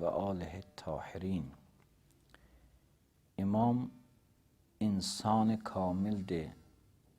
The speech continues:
و جامعه حادیسی ده.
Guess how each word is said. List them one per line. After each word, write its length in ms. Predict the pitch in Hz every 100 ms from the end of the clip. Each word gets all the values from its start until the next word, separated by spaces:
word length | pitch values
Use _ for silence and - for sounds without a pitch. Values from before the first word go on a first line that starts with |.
| _ - 85 92 -
و 140 | 87
جامعه 840 | 85 - 92 85 82 80 80 92 110
حادیسی 960 | - - - 82 73 - 82 78 - 90
ده. 180 | 69